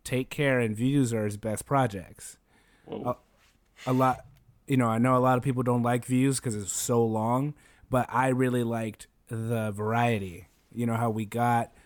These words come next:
Speaker 1: and I like that it was just so melodically based, and I feel like after that,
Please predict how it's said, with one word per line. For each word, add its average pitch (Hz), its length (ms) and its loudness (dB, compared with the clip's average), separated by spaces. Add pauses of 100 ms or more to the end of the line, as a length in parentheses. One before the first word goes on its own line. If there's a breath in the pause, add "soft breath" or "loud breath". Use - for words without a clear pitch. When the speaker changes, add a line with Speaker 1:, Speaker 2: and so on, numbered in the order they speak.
(140 soft breath)
Speaker 1:
and 127 140 0
I 127 100 2
like 135 300 0
that 143 140 2
it 131 60 2
was 123 220 0
just 127 300 -2
so 131 840 4
melodically 120 680 0
based, 117 440 0
and 107 120 -4
I 107 80 -8
feel 131 260 -2
like 113 260 -2
after 113 280 -4
that, 117 400 0